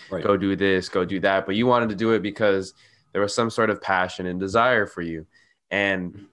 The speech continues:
Speaker 2: sure, you weren't gonna make a lot of money right then and there. And I feel like, especially with social media or just other outside pressures of society, a lot of times people now do things for money or in hopes that we're gonna get either compensated,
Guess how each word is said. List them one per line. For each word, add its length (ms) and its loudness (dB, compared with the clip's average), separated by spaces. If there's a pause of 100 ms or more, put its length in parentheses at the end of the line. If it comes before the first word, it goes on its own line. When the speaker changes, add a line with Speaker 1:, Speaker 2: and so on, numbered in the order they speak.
(160)
Speaker 2:
sure, 280 2
you 120 4
weren't 120 4
gonna 140 2
make 140 2
a 40 2
lot 160 4
of 60 -2
money 420 0
right 320 0
then 140 -2
and 120 -6
there. 340 2
And 100 -4
I 60 -4
feel 200 -2
like, 240 2
especially 420 -4
with 140 -2
social 340 -4
media 640 2
or 140 0
just 320 -8 (320)
other 220 2
outside 380 2
pressures 360 -2
of 60 -16
society, 600 -2 (360)
a 40 -4
lot 140 4
of 60 0
times 240 -2
people 200 -6
now 180 0
do 180 -4
things 280 -8
for 140 -10
money 320 -6
or 100 -4
in 80 -6
hopes 300 -6
that 120 -4
we're 100 -4
gonna 180 -6
get 280 -6 (320)
either 200 -6
compensated, 840 -2